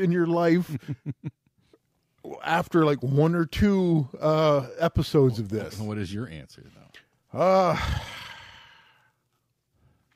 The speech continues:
Speaker 1: in the grand scheme of things,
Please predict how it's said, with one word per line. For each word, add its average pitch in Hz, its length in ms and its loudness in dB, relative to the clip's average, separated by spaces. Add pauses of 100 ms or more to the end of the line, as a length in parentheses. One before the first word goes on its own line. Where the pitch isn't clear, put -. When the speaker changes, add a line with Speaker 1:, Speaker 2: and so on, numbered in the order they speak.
(1900)
Speaker 1:
in 190 220 0
the 233 80 2
grand 156 560 -4
scheme 151 360 -4
of 175 120 -4
things, 160 640 -4